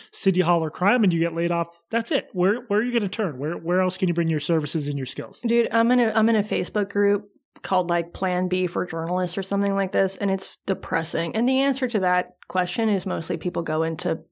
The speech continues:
Speaker 2: press and communications. They go into P R.
Speaker 1: I thought Plan B for Journalists was gonna be, uh, something very different.
Speaker 2: <laughs> Yeah. How to get rid of that little journalism baby in, uh, inside you.
Speaker 1: Uh, my one other piece of advice for our correspondent is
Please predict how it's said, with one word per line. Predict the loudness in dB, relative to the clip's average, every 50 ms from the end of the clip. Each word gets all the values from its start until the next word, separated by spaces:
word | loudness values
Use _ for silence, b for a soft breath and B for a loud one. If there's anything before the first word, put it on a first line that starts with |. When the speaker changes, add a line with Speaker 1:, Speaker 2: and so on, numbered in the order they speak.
| _ -6
Speaker 2:
press | -2 0 0 0 0 -2 -2 -2
and | -2 -2 -4 -4
communications. | -4 -4 -4 -4 -2 -2 -2 -2 0 -2 -2 -4 -4 -4 0
They | 2 4
go | 6 6
into | 6 4
P | 0 -2 -4
R. | -2 -4 -4 -6 -8 -10 _ _ _ _
Speaker 1:
I | -4 0 0
thought | 2 0 0 0
Plan | 0 2 2 2 2
B | 2 2 0
for | -2 -4
Journalists | -6 -4 -4 -4 -4 -6 -6 -8
was | -10 -8 -6
gonna | -6 -4
be, | -4 -4 -4
uh, | -4 -6 -6 -8 -8
something | -6 -4 -4 -4 -4 -6 -4
very | -4 -4 -6 -6
different. | -6 -8 -8 -8 -10 -10 -10 -4
Speaker 2:
<laughs> |
Yeah. | -2 2 2 2 2 0 -2 -6 -8 -16 -20 -20 _ _ -20 -20 -16 -10 B B B B B B B B
How | -2 0 2
to | 2
get | 2 2
rid | 2 2 2
of |
that | 2 0 0 -2
little | -2 -2 -2 -2
journalism | -2 -2 -2 0 0 -2 -4 -4 -2 0
baby | 0 0 2 0 0 0
in, | -2 -4 -4 -6
uh, | -4 -4 -2 -2 -2 -2
inside | -2 -4 -2 -2 -2 -2 -2
you. | -2 -4 -6 B B B B B B B B B B B B B B B B B B B -6
Speaker 1:
Uh, | -2 0 2 2 2 2 2 0 -2 -6 -6 -4
my | -2 0 2 2 0
one | 0 0 0 0 0 0
other | 0 0 -2 -2
piece | -2 -2 -4 -4 -4
of | -4 -6
advice | -4 -4 -4 -4 -4 -4
for | -2 -2
our | -4 -2
correspondent | 0 0 0 0 -2 -2 -2 -2 -2 -2 -4 -4 -4 -2
is | -4 -4